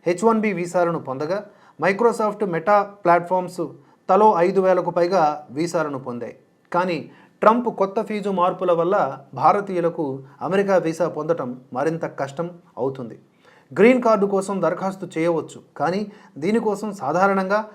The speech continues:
ఎక్కువ సమయం పడుతుంది. ఆలోపు వీసాలను పునరుద్ధరించుకోవాలి. ప్రతిసారి ఏడాదికి ఎనభై ఎనిమిది లక్షల రూపాయలు పైగా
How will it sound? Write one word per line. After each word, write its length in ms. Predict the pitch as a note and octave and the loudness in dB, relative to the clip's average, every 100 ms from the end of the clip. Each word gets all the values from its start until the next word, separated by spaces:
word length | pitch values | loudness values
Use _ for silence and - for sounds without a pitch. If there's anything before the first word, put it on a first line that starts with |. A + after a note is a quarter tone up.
| - | -10
ఎక్కువ 240 | E3 G3 G3 | -6 0 0
సమయం 300 | F3+ E3+ E3 | 2 0 0
పడుతుంది. 600 | C#3+ C#3 D#3 B2 A#2+ - - - | -4 -6 -6 -6 -8 -12 -12 4
ఆలోపు 320 | D#3+ G3+ A3 | 8 8 6
వీసాలను 520 | G3 F#3 G3 G#3 F#3+ | 4 0 2 0 0
పునరుద్ధరించుకోవాలి. 840 | E3+ E3+ F3+ E3 E3+ E3+ D3 B2 A2+ - _ - | -2 -2 -4 -4 -6 -6 -6 -6 -8 -18 _ 2
ప్రతిసారి 480 | F3+ G#3 G3+ G3+ G3+ E3+ | 2 2 0 2 4 4
ఏడాదికి 540 | F3 F3+ F#3 F3+ D#3+ - - | 6 4 2 -4 -4 -6 -6
ఎనభై 240 | E3 F3+ F#3+ | -2 0 0
ఎనిమిది 240 | F3+ E3+ | -2 0
లక్షల 260 | D#3+ D#3+ E3+ | -2 0 -2
రూపాయలు 440 | D#3 D3+ F#3+ F#3+ | -2 2 4 4
పైగా 340 | E3+ D#3+ D#3+ | 2 0 2